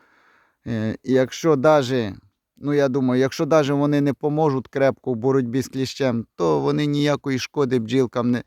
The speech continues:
не занесуть. І наскільки я знаю, що даже є, хто обробляє ефірними маслами, е, проводились експерименти, що даже розплоду більше, чим у тих сім'ях, де не оброблялися. Так що я думаю, що ефірні масла — це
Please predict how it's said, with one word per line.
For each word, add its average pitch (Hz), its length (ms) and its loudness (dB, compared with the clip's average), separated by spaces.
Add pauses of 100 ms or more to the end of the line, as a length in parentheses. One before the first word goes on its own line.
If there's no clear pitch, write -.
(240)
не 120 140 -2
занесуть. 123 600 0 (300)
І - 40 -4
наскільки 156 480 -2
я 160 140 4
знаю, 156 300 2
що 139 180 -4
даже 139 340 2
є, 143 180 0
хто 143 200 -4
обробляє 147 500 -4
ефірними 139 480 2
маслами, 139 580 0 (460)
е, 123 80 -2
проводились 143 580 2
експерименти, 151 720 0
що 135 140 -4
даже 139 400 2 (100)
розплоду 135 640 0
більше, 123 540 -2 (720)
чим 131 240 0
у 131 60 0
тих 151 220 -4
сім'ях, 147 400 -2
де 135 180 2
не 135 140 2
оброблялися. 120 800 0
Так 147 220 -4
що 151 100 -6
я 147 100 2
думаю, 143 300 -2
що - 240 -4
ефірні 139 440 0
масла — 139 500 0 (960)
це 147 480 2